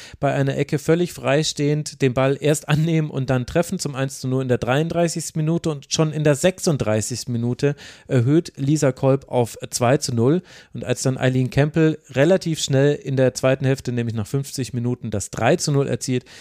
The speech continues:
ist im Grunde, Helene, dieses Spiel vorbei. Beide wissen, okay, hier geht nichts mehr.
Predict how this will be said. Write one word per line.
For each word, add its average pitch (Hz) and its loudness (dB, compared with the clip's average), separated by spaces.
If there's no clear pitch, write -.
ist - 2
im 139 2
Grunde, 147 4
Helene, 131 2
dieses 120 -2
Spiel 131 0
vorbei. 127 2
Beide 123 4
wissen, 127 0
okay, 123 0
hier 117 2
geht 123 0
nichts - -2
mehr. 120 0